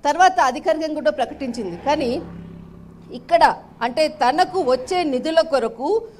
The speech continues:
ఒక ఒప్పందం కొరకు ఈ విధంగా నటించింది అన్నది మాత్రము కొంత మనకు తెలుస్తూనే ఉంది. మరొకటి ఏదైతే ఇక్కడ, ఆ, మనకు ప్రకటించిన తర్వాత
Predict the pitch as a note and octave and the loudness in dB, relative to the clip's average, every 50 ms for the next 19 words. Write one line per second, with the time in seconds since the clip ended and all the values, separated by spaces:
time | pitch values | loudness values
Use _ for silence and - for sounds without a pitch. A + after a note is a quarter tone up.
0 | - - - - C4 C4 D4 C4 A#3+ A3+ F#3 - - - A#3 A#3 - - F4 F4 | -18 -6 -2 -2 0 4 6 6 8 6 4 2 -4 -6 -6 -4 4 4 4 6
1 | E4+ F4+ F4 F#4 - C4 A#3 A#3 - - D4 E4 G#4 G4+ - - _ _ - A3 | 6 2 2 2 0 0 0 0 -2 -4 -6 -6 -6 -8 -10 -20 _ _ -10 -4
2 | C4 D#4+ E4 E4 E4 E4+ E4+ E4+ E4+ E4 D#4 C4 C4 C4 - E4 D#4+ D#4 D#4+ D4+ | -2 -2 -2 -2 0 2 2 2 4 2 0 0 -2 -4 -4 -6 -8 -6 -6 -6
3 | C#4 C4+ A#3+ C#4+ D4+ D4 - - A3+ A#3+ B3 C4+ A#3+ B3+ B3+ B3+ B3+ C#4 C4+ C#4 | -6 -6 -6 -6 -6 -6 -4 -4 -4 -4 -4 -6 -6 -4 -4 -4 -4 -4 -6 -4
4 | C4+ C4 A3 G3 F#3+ - - - _ _ - C#4 C4+ C4+ D4+ C#4 C#4 C4+ C4+ C4+ | -4 -4 -6 -6 -8 -10 -18 -20 _ _ -2 -2 0 0 0 -2 0 -2 -4 -6
5 | - C#4 C4 C4 C#4+ - - D4+ C#4+ C4+ B3+ A3 F#3+ F3 B2+ - - - - - | -4 -4 -4 -4 -4 -8 -6 -6 -4 -4 -2 -4 -4 -6 -10 -16 -18 -20 -20 -18
6 | - G3 A#3+ C#4+ F4 F#4 F#4 E4 C4 - F#3 C#3 - - - - - - G#3 C4+ | -8 -2 0 4 4 4 4 2 -4 -4 -6 -16 -16 -20 -20 -20 -20 -8 -2 0
7 | D#4+ F#4 - F#4+ F#4+ F#4+ F#4+ G4 F#4 - - E4+ E4 D#4+ D4 D4 C#4+ - - - | 0 0 0 -2 -2 -2 -2 -4 -4 -4 -2 2 4 4 6 4 4 2 -2 -8
8 | - - A#3 A#3+ A#3+ B3 A#3+ A#3+ A#3 A#3+ C4 C4+ C4+ C4+ C4 C4+ C4+ C4 C4+ C4+ | -2 0 2 4 4 4 4 2 0 -2 -2 -2 -2 -2 -2 0 2 2 0 -2
9 | - - - - _ - - D4+ D4+ F4+ - G4+ F#4+ E4+ - F4 C#4 B3 C#4 B3+ | -4 -16 -20 -20 _ -2 0 0 0 0 -4 -4 -6 -6 -6 -6 -6 -4 -4 -2
10 | A#3 A3+ A3 A3+ B3 B3 - A#4 A#4+ | 0 -2 -2 0 2 2 2 2 0